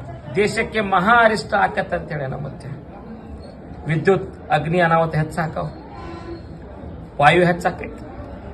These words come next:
ಮೇವು ಕಾಡುಗಳ, ಕಾಳು ಕಡಿಗಳನ್ನ ಜೋಪಾನ ಮಾಡಿ ಇಟ್ಕೋಬೇಕಂತ ಹೇಳಿ ನಮ್ಮ ಮುತ್ಯ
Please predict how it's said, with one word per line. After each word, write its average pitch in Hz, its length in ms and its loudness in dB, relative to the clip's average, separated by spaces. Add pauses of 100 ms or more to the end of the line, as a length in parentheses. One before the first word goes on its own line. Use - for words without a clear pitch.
(300)
ಮೇವು 185 420 6
ಕಾಡುಗಳ, 202 640 8 (260)
ಕಾಳು 196 280 10
ಕಡಿಗಳನ್ನ 202 600 6
ಜೋಪಾನ 185 380 8
ಮಾಡಿ 202 160 6
ಇಟ್ಕೋಬೇಕಂತ 202 520 2
ಹೇಳಿ 208 160 4
ನಮ್ಮ 202 180 2
ಮುತ್ಯ 208 200 4